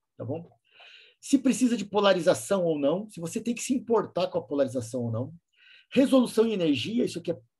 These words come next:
primordial, você tem que saber, é, se você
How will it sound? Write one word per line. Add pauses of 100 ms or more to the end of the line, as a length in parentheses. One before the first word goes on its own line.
primordial,
você (160)
tem
que
saber, (720)
é, (240)
se
você